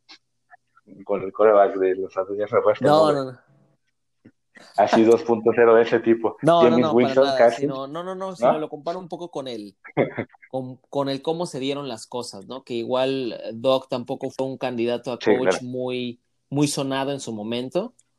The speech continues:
Speaker 2: Y, pues, yo creo que así, así Sirianni, ¿no? Que de momento al día de hoy, veintiuno de enero, si me preguntan,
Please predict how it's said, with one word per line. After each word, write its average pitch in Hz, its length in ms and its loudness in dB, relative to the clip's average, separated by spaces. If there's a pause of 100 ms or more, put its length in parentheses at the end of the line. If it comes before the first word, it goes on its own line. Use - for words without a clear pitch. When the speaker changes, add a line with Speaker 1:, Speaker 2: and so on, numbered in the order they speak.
(580)
Speaker 2:
Y, 127 100 -4
pues, 127 260 -4
yo 147 100 0
creo 170 140 -4
que 139 80 -2
así, 143 320 0
así 123 220 -4
Sirianni, 113 520 -2
¿no? 123 160 -6
Que 117 460 2
de 127 180 2
momento 151 400 0
al 143 100 0
día 139 160 0
de 131 120 -4
hoy, 127 100 0
veintiuno 120 420 -6
de 120 80 -2
enero, 117 360 -2
si - 120 -12
me 110 100 -6
preguntan, 117 560 -4